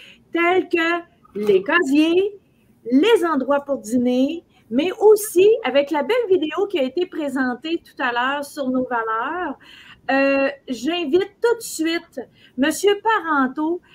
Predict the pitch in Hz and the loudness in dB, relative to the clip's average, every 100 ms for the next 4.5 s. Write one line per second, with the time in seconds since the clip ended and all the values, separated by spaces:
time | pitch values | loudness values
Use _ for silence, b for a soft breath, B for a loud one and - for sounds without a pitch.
0 | b - 320 285 349 349 311 294 339 415 | b -2 0 4 2 2 -2 0 0 0
1 | 320 269 262 262 269 311 349 294 262 254 | 2 0 0 0 2 2 0 -2 -2 -4
2 | - 294 269 - 339 381 403 320 320 269 | -4 -4 -4 -4 -6 -6 -4 -2 0 -2
3 | 392 440 440 349 339 349 302 262 294 294 | 0 0 2 0 2 2 0 -4 -4 -4
4 | 277 277 254 254 381 | -2 0 0 -4 -6